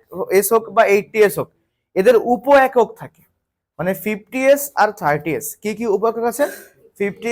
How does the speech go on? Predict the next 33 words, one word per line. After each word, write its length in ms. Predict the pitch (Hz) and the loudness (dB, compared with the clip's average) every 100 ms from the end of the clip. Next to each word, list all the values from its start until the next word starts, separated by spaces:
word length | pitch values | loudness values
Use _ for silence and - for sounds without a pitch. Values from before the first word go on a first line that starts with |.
| 247 | 2
এস 100 | 254 | 2
আর 120 | - 226 | -2 -4
থার্টি 320 | - 156 151 170 | 0 0 0 -2
এস। 120 | 110 - - _ _ _ - | -6 -8 -18 _ _ _ -4
আর 120 | 151 - | -2 0
এইটটি 400 | 202 226 - - 240 | 0 -2 -4 -6 -4
এস 80 | 240 | -2
এর 80 | 262 | -2
উপ 140 | 240 | -2
একক 260 | 240 240 247 247 | -2 0 -2 -2
কি 80 | 247 262 | -6 -2
কি? 80 | 285 277 - _ _ _ | -4 -6 -20 _ _ _
সিক্সটি 460 | - 208 208 - 240 233 | -8 -4 -4 -4 0 2
এস 100 | 233 | 2
আর 140 | 247 285 311 _ _ - | 2 0 -2 _ _ -4
ফোরটি 300 | 226 233 226 | 2 2 2
এস। 160 | 190 147 - - | -2 -2 -8 -12
এখন 140 | 208 214 | -8 -6
মনে 120 | 214 | -4
হয় 120 | 220 220 | -4 -4
কি 80 | 247 | -4
বলতেছেন 440 | 208 202 196 180 151 - | 0 0 -2 -10 -10 -8
আবল 240 | - 165 175 | -2 0 0
তাবল, 260 | 170 165 160 160 | 0 0 -2 -4
ফিফটি 300 | 190 - 208 196 | -10 -6 0 0
আর 60 | 196 | -2
থার্টি 280 | 180 175 180 | -6 -6 -6
কেমনে 320 | 190 185 180 | -6 -6 -4
সেভেন্টি 340 | 170 156 139 127 | -4 -4 -4 -10
হয়? 140 | 113 _ _ _ _ _ _ _ _ _ _ _ _ _ _ _ _ - | -14 _ _ _ _ _ _ _ _ _ _ _ _ _ _ _ _ -2
আশি 280 | 196 208 226 | 0 2 2
হবে, 260 | 180 151 151 - _ | 2 2 -2 -6 _
আর 100 | 165 | -6